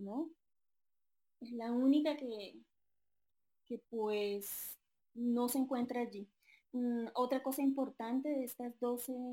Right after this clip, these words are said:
cartas es que, eh, digamos que e-, ellas, a través, bueno, las, los arcanos mayores y en estas doce posiciones, ¿m?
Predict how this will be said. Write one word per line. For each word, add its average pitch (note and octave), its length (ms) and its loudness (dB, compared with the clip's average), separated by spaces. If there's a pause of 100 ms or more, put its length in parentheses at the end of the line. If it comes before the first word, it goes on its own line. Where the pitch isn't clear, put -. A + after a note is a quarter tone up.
(140)
cartas A#3+ 560 -8 (1160)
es B3 340 -6
que, B3+ 800 4 (1300)
eh, G#3+ 720 -4
digamos A#3 480 2
que B3+ 340 0 (400)
e-, B3+ 380 4
ellas, C4+ 760 2 (340)
a A3+ 180 -2
través, A3 560 4
bueno, G3+ 260 -6 (580)
las, G3 380 -6 (160)
los G3 560 -6
arcanos A#3 460 0
mayores A#3 720 0
y A3 180 -4
en G#3 120 -2
estas A3 540 -6
doce A3+ 600 -4
posiciones, A3 800 -2 (100)
¿m? C#4+ 220 2